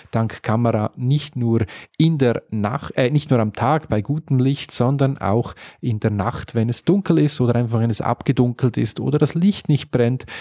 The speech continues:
weil die Storen unten sind, weil die Sonne brennt und man ein smartes Zuhause hat oder sowas Ähnliches. Und zu guter Letzt habe ich euch noch eine Neuigkeit von Huawei und hier bitte, äh, habt, äh, Nachsicht mit mir. Äh,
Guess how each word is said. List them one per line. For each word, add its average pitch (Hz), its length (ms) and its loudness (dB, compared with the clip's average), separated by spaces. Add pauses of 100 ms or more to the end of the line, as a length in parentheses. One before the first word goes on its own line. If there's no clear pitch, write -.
(160)
weil 113 140 2
die 127 120 0
Storen 110 520 2
unten 110 300 -2
sind, 104 300 0
weil 101 100 2
die 113 100 0
Sonne 117 340 2
brennt 98 360 0
und 101 200 -2
man 101 120 2
ein 101 100 4
smartes - 580 -2
Zuhause 90 500 0
hat - 240 -8
oder 87 180 -4
sowas 82 280 -4
Ähnliches. 82 580 -6 (460)
Und 175 180 4
zu 185 100 4
guter 196 460 2
Letzt - 560 0
habe 123 320 0
ich - 140 -8 (100)
euch 107 260 -6
noch 113 200 -6
eine 107 120 -2
Neuigkeit 107 640 -2
von 107 400 -4
Huawei 175 560 2
und 151 180 0
hier 151 280 2
bitte, 160 500 0 (340)
äh, - 300 -2
habt, - 360 -4
äh, - 280 -2
Nachsicht 143 600 0
mit 135 200 0
mir. 131 380 0
Äh, - 220 -8